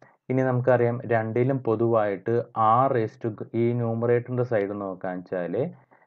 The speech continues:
രണ്ടിലും പൊതുവായിട്ട് one by R raised to gamma minus one നമുക്ക് കാണാനുണ്ട്. അപ്പോൾ നമ്മളൊരു ഇക്വേഷൻ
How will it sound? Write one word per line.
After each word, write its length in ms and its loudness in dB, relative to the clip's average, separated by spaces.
രണ്ടിലും 480 0
പൊതുവായിട്ട് 460 0
one 180 0
by 100 2
R 140 2
raised 240 -4
to 60 -2
gamma 320 0
minus 280 -6
one 120 -8
നമുക്ക് 300 -8
കാണാനുണ്ട്. 420 -10
അപ്പോൾ 200 -2
നമ്മളൊരു 340 0
ഇക്വേഷൻ 380 0